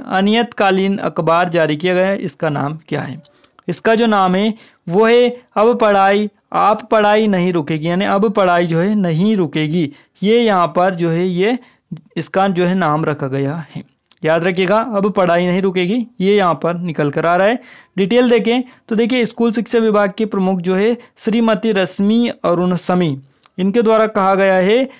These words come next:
इनके द्वारा ई अखबार अब पढ़ाई नहीं रुकेगी का विमोचन किया गया है। और इस अखबार के माध्यम से स्कूल शिक्षा विभाग अपने द्वारा किए गए कार्यों को जनता के समक्ष भी रख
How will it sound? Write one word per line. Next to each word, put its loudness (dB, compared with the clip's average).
इनके 0
द्वारा 4
ई 0
अखबार 0
अब -4
पढ़ाई 2
नहीं 0
रुकेगी -2
का -2
विमोचन -2
किया 0
गया 2
है। -2
और 2
इस -4
अखबार 2
के -2
माध्यम 0
से -2
स्कूल -2
शिक्षा -4
विभाग 2
अपने -4
द्वारा 0
किए -2
गए 0
कार्यों 0
को -2
जनता -4
के -8
समक्ष -8
भी -2
रख -2